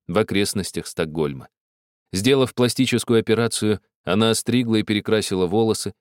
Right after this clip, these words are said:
стала носить коричневые линзы. В преддверии предполагаемого экономического чуда в Норботтене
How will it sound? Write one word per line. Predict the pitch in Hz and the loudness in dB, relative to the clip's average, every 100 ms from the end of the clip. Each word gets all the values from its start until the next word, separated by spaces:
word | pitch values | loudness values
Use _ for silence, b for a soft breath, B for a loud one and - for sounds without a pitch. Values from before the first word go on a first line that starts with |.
| _ - | _ -16
стала | - 147 135 | 0 2 4
носить | 113 98 120 - | 2 0 -6 -4
коричневые | 87 85 - 85 78 78 | -4 -2 -4 -4 -2 -2
линзы. | 76 76 - - _ _ _ _ _ _ _ _ _ | -4 -6 -12 -16 _ _ _ _ _ _ _ _ _
В | - | 2
преддверии | 143 156 196 185 | 4 6 4 4
предполагаемого | 170 160 147 151 151 160 147 143 - | 2 2 2 4 4 4 4 2 2
экономического | 110 123 123 135 120 - 104 104 | 2 4 4 2 0 0 0 0
чуда | - 135 120 110 98 | 0 2 2 2 -2
в | 87 104 | -2 2
Норботтене | 147 143 123 120 113 107 | 4 4 2 2 2 2